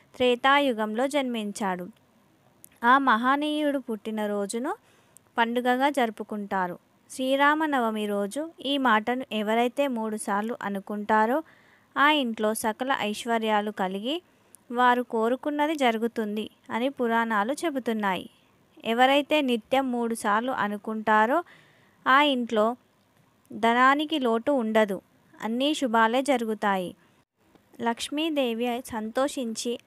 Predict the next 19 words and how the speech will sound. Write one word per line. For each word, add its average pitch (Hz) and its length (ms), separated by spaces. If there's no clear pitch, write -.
ఆ 240 100
ఇంట్లోకి 240 560
అడుగుపెట్టి 226 920
వారిని 247 500
కుబేరుల్ని 247 640
చేస్తుంది. 220 520
కాబట్టి 277 680
ఈ 262 180
రహస్య 226 460
మాటను 220 540
ప్రతి 226 440
ఒక్కరు 254 400
కూడా 214 420
శ్రీరామనవమి 233 960
రోజున 208 460
మూడు 254 260
సార్లు 240 380
మనసులో 240 480
అనుకుంటే 214 680